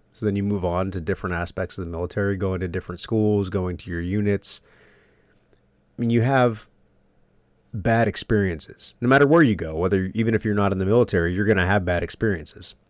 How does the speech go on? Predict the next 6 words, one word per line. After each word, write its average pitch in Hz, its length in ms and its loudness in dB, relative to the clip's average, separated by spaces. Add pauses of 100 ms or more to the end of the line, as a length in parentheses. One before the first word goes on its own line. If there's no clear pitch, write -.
(200)
with 107 280 0
people 101 520 2
and 82 200 -8 (460)
leadership 104 760 0
and 78 460 -10 (680)
whoever. 123 400 4